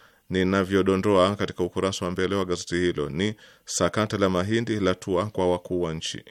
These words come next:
kilio vifurushi, gharama za simu chatawala kila kona, askofu akemea ubinafsi, usaliti, uroho wa madaraka, na wachimbaji wadogo hatarini kukosa ajira.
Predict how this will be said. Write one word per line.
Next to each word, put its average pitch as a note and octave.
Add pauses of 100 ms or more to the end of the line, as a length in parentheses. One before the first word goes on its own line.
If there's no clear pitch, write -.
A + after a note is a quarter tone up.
kilio F2+ (120)
vifurushi, F#2+ (360)
gharama F#2
za F#2+
simu F#2 (280)
chatawala F2
kila D2+
kona, C#2+ (140)
askofu -
akemea F#2+ (280)
ubinafsi, F#2 (240)
usaliti, - (240)
uroho F#2
wa F2
madaraka, E2 (340)
na F2
wachimbaji A2+
wadogo G2+
hatarini F2+
kukosa D#2+
ajira. D2